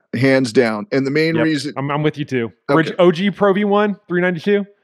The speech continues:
Speaker 2: Eh, I don't know. You know, you can, you can pick any of 'em. Just the fact that you've had a
Speaker 1: See-,
Speaker 2: conti-
Speaker 1: seam that puppy and send it.
Speaker 2: Yeah, that, that was, I,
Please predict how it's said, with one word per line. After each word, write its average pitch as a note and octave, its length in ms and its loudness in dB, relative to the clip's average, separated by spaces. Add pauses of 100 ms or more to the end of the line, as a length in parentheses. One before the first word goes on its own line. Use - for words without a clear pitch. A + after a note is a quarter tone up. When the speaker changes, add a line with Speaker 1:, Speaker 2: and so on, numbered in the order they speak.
(120)
Speaker 2:
Eh, G3+ 680 4
I C3 160 2
don't A2 160 -2
know. G#2 140 -10
You C#3 240 4
know, A#2+ 320 2
you C3+ 220 -2
can, D3+ 160 -4
you D#3 60 0
can D#3 140 0
pick C#3+ 240 -4
any B2+ 280 -6
of A#2 100 -8
'em. A#2+ 140 -8
Just C#3+ 240 -6
the C#3+ 100 2
fact D3+ 400 0
that C#3 160 -6
you've C#3+ 140 0
had C#3+ 160 4
a - 20 2
Speaker 1:
See-, G3+ 60 0
Speaker 2:
conti- B2+ 240 -2
Speaker 1:
seam G#3 300 2
that G3 280 2
puppy F#3+ 440 0
and D3 120 0
send C3+ 380 -2
it. A2 160 -8 (180)
Speaker 2:
Yeah, A#2+ 520 2
that, C#3 180 -2 (220)
that D3+ 340 2
was, C3 680 -2 (1300)
I, A#2+ 220 2